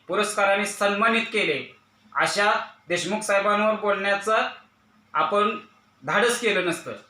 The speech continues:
आणि अशा या पुरस्कारांचं किंवा देशमुख साहेबांच्या याचं महत्त्व तुमच्यासारख्या वाळूचोरांना काय कळणार? प्रेसमध्ये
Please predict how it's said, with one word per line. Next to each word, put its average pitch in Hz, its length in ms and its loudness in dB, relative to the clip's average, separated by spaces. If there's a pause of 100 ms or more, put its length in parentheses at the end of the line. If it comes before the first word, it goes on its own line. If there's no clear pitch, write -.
(160)
आणि 214 480 0 (640)
अशा 160 300 2
या 233 200 4
पुरस्कारांचं 214 840 0
किंवा 214 180 0
देशमुख 208 320 -4
साहेबांच्या 202 500 0
याचं 202 260 0 (240)
महत्त्व 190 500 0 (580)
तुमच्यासारख्या 240 540 0
वाळूचोरांना 220 600 2
काय 208 300 2
कळणार? 151 300 0 (1300)
प्रेसमध्ये 233 680 2